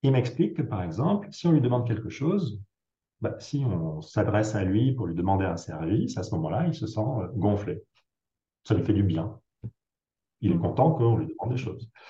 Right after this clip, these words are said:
Speaker 1: Et pour lui, la perception, c'est le fait de se gonfler. Et si je le maintiens là-dessus,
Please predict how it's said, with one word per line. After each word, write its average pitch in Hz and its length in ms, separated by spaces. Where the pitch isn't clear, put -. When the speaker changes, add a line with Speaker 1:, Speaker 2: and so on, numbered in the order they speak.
Speaker 1:
Et - 60
pour 160 180
lui, 160 160
la 165 140
perception, - 420
c'est 139 320
le 117 140
fait 135 100
de 131 80
se 113 160
gonfler. 92 480
Et 117 60
si 226 160
je 196 140
le 143 120
maintiens 156 440
là-dessus, 90 520